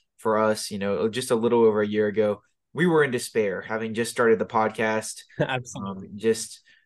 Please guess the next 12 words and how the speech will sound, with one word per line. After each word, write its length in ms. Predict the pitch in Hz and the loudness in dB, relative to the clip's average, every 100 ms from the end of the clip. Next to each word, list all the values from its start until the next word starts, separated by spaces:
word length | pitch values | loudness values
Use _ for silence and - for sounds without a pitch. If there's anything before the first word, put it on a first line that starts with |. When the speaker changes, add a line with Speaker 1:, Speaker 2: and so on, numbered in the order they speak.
| _ | _
Speaker 1:
just 280 | 104 107 - | -8 -6 -6
two 480 | - 143 135 127 - | -2 0 2 0 -2
wandering 840 | 113 123 127 127 127 127 120 117 - _ _ _ _ - | -2 2 2 2 2 0 -2 -8 -18 _ _ _ _ -8
individuals, 1120 | 127 131 117 123 117 113 113 117 113 - - - | -2 2 4 4 2 4 4 4 0 -6 -10 -10
um, 460 | 101 101 98 90 - | -6 -6 -6 -8 -14
caught 300 | - - 131 | -8 0 2
up 240 | 123 120 117 | 4 2 0
in 300 | 110 104 107 _ _ _ - | -4 -4 -10 _ _ _ -4
a 100 | 110 | -4
perpetual 540 | 113 117 151 151 135 | -4 -2 -2 0 0
cycle 600 | 120 123 120 120 113 107 | 2 2 2 4 4 4
of 240 | 101 98 | 0 -4